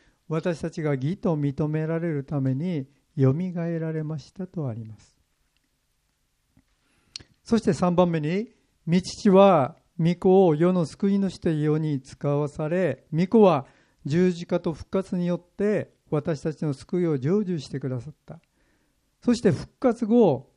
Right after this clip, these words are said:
御子イエス様はですね、この地上で四十日間、弟子たちに地上で証しをされ、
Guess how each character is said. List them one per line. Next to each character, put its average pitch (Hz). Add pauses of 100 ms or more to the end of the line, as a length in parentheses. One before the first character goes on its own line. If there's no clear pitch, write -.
(180)
御 175
子 202
イ 196
エ 233
ス -
様 131
は 117
で 117
す -
ね、 165
こ 220
の 220
地 208
上 226
で 139
四 185
十 220
日 220
間、 185 (280)
弟 175
子 -
た 196
ち 175
に 160
地 175
上 202
で 185 (240)
証 160
し 170
を 151
さ 156
れ、 185